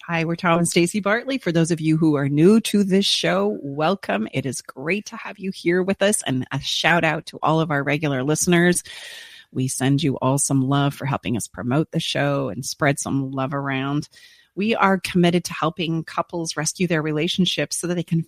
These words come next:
finally create long-lasting love without having to spend hours analyzing their past experiences, beating themselves up or their partners, or feeling like they are making no progress in their relationships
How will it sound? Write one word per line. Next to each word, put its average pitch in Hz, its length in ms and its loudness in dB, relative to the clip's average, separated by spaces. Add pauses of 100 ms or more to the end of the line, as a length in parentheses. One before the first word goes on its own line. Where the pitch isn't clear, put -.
finally 202 420 0
create 208 560 -4
long-lasting 170 960 -2
love 147 480 0
without 147 300 0
having 170 340 2
to 202 80 0
spend 175 400 2
hours 170 580 -2
analyzing 156 840 2
their 156 220 -4
past - 560 -8
experiences, 131 1120 -2 (640)
beating 208 400 4
themselves 156 800 0
up 127 260 2
or 156 180 6
their 226 180 4
partners, 147 920 -4 (400)
or 214 160 0
feeling 349 580 0
like 214 440 0 (260)
they 180 100 2
are 165 140 0
making 143 520 0
no 156 220 6
progress 139 560 0
in 139 60 0
their 135 100 0
relationships 123 720 -6